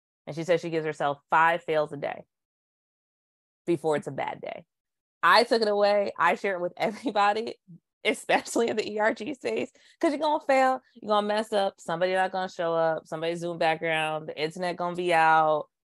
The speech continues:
the budget don't come through. How are you showing up,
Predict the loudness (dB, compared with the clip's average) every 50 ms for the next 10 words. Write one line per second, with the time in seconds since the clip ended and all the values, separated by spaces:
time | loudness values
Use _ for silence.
0 | _ _ -8 -4 0 2 2 2 2 2 2 2 2 2 0 -2 -4 -4 -4 -4
1 | -6 -6 -4 -2 0 0 0 0 0 -2 -2 -2 -4 -6 -10 -16 _ _ _ _
2 | _ _ _ _ _ _ _ _ _ _ _ _ _ _ _ _ 0 2 2 2
3 | 0 -2 -4 -6 -8 -8 -6 -8 -8 -10 -12 -12 -10